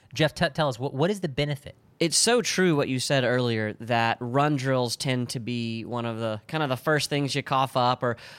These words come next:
Speaker 2: "Okay, it wants me to do, you know, some butt kicks,
Speaker 1: Yeah.
Speaker 2: whatever. Okay, but what's my main set?"
Speaker 1: And I say that from personal experience.
Speaker 2: A-, and, and, and myself included every now and then. Um, and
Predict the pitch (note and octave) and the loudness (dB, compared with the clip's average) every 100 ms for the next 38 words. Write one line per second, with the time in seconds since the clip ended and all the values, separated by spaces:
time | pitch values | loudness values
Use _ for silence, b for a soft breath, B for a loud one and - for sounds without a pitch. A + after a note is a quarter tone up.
0 | B - G#3+ F3 E3 D3 C#3+ D#3 C#3 C3 | B -2 2 4 4 2 0 0 0 0
1 | C#3 C3+ C3+ C3 B2 - A2+ A#2 - B2 | 0 0 0 0 -2 -2 -4 -4 0 2
2 | C3 D#3 B2 A#2+ A#2 A#2 A#2 A#2 A#2+ A2+ | 2 2 2 2 2 2 2 2 -2 0
3 | C#3+ D#3 D#3 C#3+ B2+ A#2 - C#3+ C3+ - | -2 2 2 4 2 -2 0 2 2 2
4 | G3 F#3 E3+ D3+ - D#3 D#3 D3 - B2 | 4 2 2 -2 -2 -2 -2 -4 -2 -2
5 | G2+ E2 D#2+ F3 F3 F3+ F3+ - E3 E3 | -2 -2 -2 0 4 4 2 0 0 0
6 | - D3+ D3+ G#3 C#4+ C#4+ D4 - D#4 C4 | -2 0 0 0 0 -2 -4 -2 -2 0
7 | F3+ D#3 C#3+ C3 B2 A#2 G#2+ G#2+ - B2+ | 0 0 0 0 0 -4 -6 -6 -2 2
8 | B2+ B2 A#2+ A#2 - - C#3 C#3 C#3 D3 | 4 2 0 -4 -8 -6 -2 2 2 0
9 | C#3+ | -4